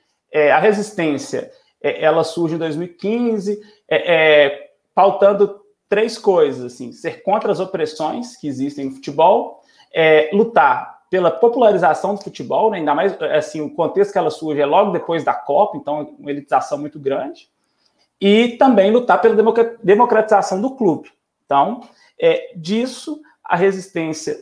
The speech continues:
também integra uma frente que tem outras torcidas, outros movimentos, torcedores, é, é, avulsos, né, vamos dizer assim, que é a Democracia Celeste. A Democracia Celeste, que eu também faço parte,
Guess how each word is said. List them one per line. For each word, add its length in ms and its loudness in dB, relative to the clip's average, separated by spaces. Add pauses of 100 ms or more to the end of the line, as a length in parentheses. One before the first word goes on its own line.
(120)
também 400 2
integra 380 -2
uma 160 -4
frente 400 -8
que 40 -20
tem 160 -4
outras 360 2
torcidas, 500 -6
outros 180 0
movimentos, 460 -6
torcedores, 1040 -2 (260)
é, 280 -2
é, 360 2
avulsos, 580 0
né, 120 0
vamos 160 -4
dizer 120 -2
assim, 400 -10 (200)
que 60 0
é 40 6
a 40 4
Democracia 540 0
Celeste. 560 0 (300)
A 80 0
Democracia 580 0
Celeste, 640 0 (300)
que 80 -2
eu 60 0
também 240 -2
faço 260 -2
parte, 360 0